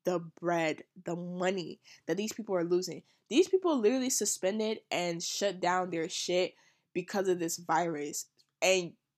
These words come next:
Afro Nation, y'all talking about, y'all, y'all coming out here with this nonsense? Really?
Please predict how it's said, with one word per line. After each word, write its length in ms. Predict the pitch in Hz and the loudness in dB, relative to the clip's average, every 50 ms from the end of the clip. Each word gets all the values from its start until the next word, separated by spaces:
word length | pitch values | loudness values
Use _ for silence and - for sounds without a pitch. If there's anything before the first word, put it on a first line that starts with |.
| _ _ _ _ - | _ _ _ _ 8
Afro 340 | 196 220 254 - 269 233 | 8 8 6 4 0 0
Nation, 380 | 220 220 214 220 233 - 196 175 | 2 2 0 0 -2 -2 -4 0
y'all 200 | 170 170 180 208 | 2 2 2 2
talking 280 | - - 202 214 196 196 | 0 -2 -4 -2 -2 -4
about, 420 | 175 170 170 170 165 165 - - _ _ _ _ _ _ _ _ _ _ _ _ _ _ _ _ _ _ _ _ _ _ _ _ - - _ _ - - - - | -2 0 0 0 0 0 -2 -6 _ _ _ _ _ _ _ _ _ _ _ _ _ _ _ _ _ _ _ _ _ _ _ _ -20 -20 _ _ -20 -20 -4 6
y'all, 280 | 170 170 196 202 - - | 12 12 12 12 12 12
y'all 180 | 180 190 208 | 10 8 8
coming 300 | 214 - 240 214 220 202 | 8 6 2 2 2 4
out 140 | 196 190 208 | 4 4 4
here 140 | 233 196 185 | 4 4 4
with 140 | 185 170 175 | 2 2 0
this 160 | 175 185 185 | -2 -2 -2
nonsense? 680 | 165 160 160 202 262 262 - 294 302 320 330 320 - | 0 0 2 0 0 0 0 0 0 0 -2 -4 -6
Really? 600 | 185 185 180 226 302 311 330 330 330 359 359 359 | -2 0 2 2 4 6 6 8 8 8 6 4